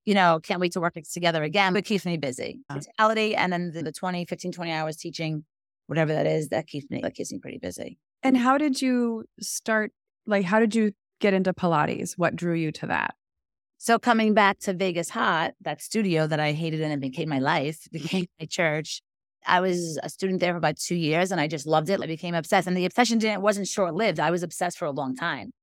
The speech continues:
Speaker 1: Like, like, you know, years of just loving it, loving the way I feel, and loving the teachers and loving Pilates. And just, it was, it was a new practice to me. I always took group classes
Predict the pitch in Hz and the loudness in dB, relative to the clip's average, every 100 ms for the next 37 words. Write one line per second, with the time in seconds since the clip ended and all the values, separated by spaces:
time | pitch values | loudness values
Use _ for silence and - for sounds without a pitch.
0 | _ _ - 160 131 156 160 165 165 143 | _ _ -4 -4 -4 -8 -6 -2 0 0
1 | 151 196 170 147 156 143 165 196 170 156 | 2 4 4 0 -4 -4 2 2 2 -2
2 | 120 160 185 185 170 156 151 - 151 151 | -2 0 0 0 -2 -2 -4 -4 -2 2
3 | 180 190 180 - 175 156 143 139 147 143 | 0 0 -4 -6 -10 -10 -8 -6 -8 -10
4 | _ _ - 196 226 262 254 226 170 185 | _ _ 2 4 6 4 4 4 6 4
5 | 196 175 165 165 170 160 151 175 - 175 | 2 -2 -2 -4 -4 -4 -4 -6 -2 0
6 | 175 185 190 - 156 156 175 - 156 147 | 2 2 0 0 -2 -2 -6 -6 0 2
7 | 190 220 196 175 180 - - 190 196 226 | 2 2 -2 -2 -6 -4 0 2 0 -2
8 | 247 262 | -2 -2